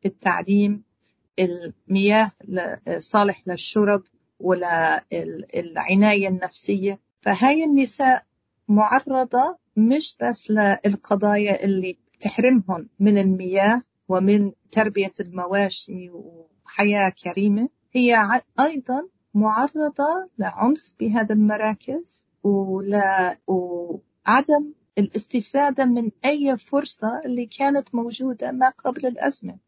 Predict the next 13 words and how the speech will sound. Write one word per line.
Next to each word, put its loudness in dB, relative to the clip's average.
الفتاة 2
اللي 0
عمرها 2
اثناشر -2
سنة 0
اللي -4
انحرمت 2
من 2
المدرسة 0
نتيجة 2
النزوح، 0
مستقبلها 2
مهدد. -2